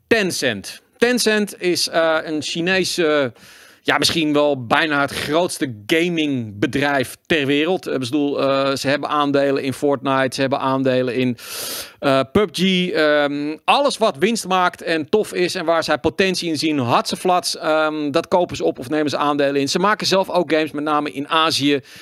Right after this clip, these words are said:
Heel veel multiplayer games, ehm, bijvoorbeeld de multiplayer, eh, van pub G. Ehm, ze hadden ook al gewerkt aan, volgens mij, aan Call of Duty Online. Dat is ook iets wat in Azië is.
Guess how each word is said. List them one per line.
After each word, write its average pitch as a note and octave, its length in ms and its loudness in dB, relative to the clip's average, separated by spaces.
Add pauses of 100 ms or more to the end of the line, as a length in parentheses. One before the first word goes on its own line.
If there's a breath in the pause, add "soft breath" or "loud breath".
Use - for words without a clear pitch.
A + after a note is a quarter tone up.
(260 loud breath)
Heel G#3+ 240 2
veel A3 140 2
multiplayer G3 640 0
games, D#3 400 0
ehm, C#3 960 0
bijvoorbeeld D#3 840 2
de C#3+ 260 2 (300 loud breath)
multiplayer, D#3 640 2
eh, C3 200 0
van C3 300 -2
pub E3 220 0
G. G#3+ 300 2 (380 loud breath)
Ehm, C#3+ 480 2
ze C#3+ 100 -4
hadden E3 180 0
ook D#3 80 0
al D3+ 80 0
gewerkt D3 340 -2
aan, C#3 100 -6
volgens D3 220 -4
mij, D3 80 -6
aan C3 60 -6
Call D#3+ 140 2
of C#3 80 0
Duty C#3 300 -4
Online. D#3+ 640 2
Dat C#3 120 -4
is - 120 -16
ook - 180 -2
iets F#3+ 120 -8
wat D3+ 120 -4
in E3 120 -6
Azië C#3+ 340 -2
is. C#3+ 300 -2